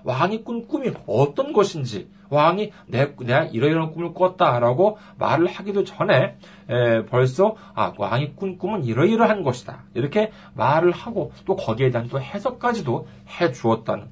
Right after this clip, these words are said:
그런 장면이 나옵니다. 그렇다면은, 예, 모든 꿈이 하나님이 주시는 꿈이요, 모든 환상이 하나님이 주시는 환상입니까? 여기에 대해서요, 예레미야서를 보면은 매우 흥미로운, 어, 구절이 나옵니다.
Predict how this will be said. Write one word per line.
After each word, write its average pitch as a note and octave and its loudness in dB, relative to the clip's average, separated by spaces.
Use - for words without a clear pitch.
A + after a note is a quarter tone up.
그런 C3 -4
장면이 B2 -4
나옵니다. D3+ 2
그렇다면은, B3+ 4
예, C#3+ 4
모든 G#3 2
꿈이 A#2 -2
하나님이 A#3 -4
주시는 F#3+ -2
꿈이요, C#3 0
모든 C3 2
환상이 D#3 -4
하나님이 G3 -4
주시는 C3+ -6
환상입니까? F3+ -10
여기에 C#3+ 6
대해서요, F#3+ 6
예레미야서를 D3 4
보면은 C3+ 0
매우 C3+ 4
흥미로운, G#3 -4
어, A2+ -8
구절이 G#2+ -2
나옵니다. G2 -8